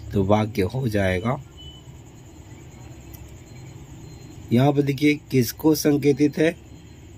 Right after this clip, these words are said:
कुटज को संकेतित है, आप ऐसे भी लिख सकते हैं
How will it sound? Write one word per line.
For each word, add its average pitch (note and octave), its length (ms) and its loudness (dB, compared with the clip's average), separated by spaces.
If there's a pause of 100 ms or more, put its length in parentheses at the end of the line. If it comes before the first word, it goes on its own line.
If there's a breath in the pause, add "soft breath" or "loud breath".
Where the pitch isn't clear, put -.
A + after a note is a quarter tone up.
(140)
कुटज D3 460 4
को D#3+ 280 4
संकेतित A2+ 760 2
है, G#2 380 -2 (600)
आप A#2 120 2 (160)
ऐसे G#2+ 340 2
भी A#2+ 240 0
लिख G#2+ 220 0
सकते F2 360 -10
हैं E2+ 220 -12